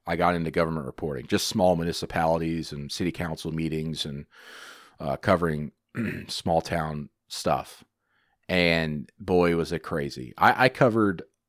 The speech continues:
a mayor. Get the, I, get this. This mayor had faked his, his name. He wasn't who he said he was and somehow got away with it.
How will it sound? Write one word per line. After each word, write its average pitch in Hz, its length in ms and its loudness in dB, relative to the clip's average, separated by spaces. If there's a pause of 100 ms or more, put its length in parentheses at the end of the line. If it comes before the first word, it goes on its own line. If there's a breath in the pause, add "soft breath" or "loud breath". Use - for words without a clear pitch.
a 90 140 -2
mayor. 80 720 0 (680)
Get 104 160 2
the, - 140 -2
I, 98 80 0
get 101 180 2
this. - 320 -2 (840)
This 113 200 0
mayor 90 760 2 (1000)
had 101 360 4 (200)
faked - 720 0 (140)
his, 92 880 0 (1000)
his 76 320 -4
name. 90 540 2
He 107 100 -2
wasn't 123 360 4
who 120 100 4
he 110 140 4
said 98 260 2
he 117 80 4
was - 480 -6
and 101 100 -4
somehow 185 380 4
got 135 300 8
away 131 260 8
with 147 260 2
it. 62 140 -12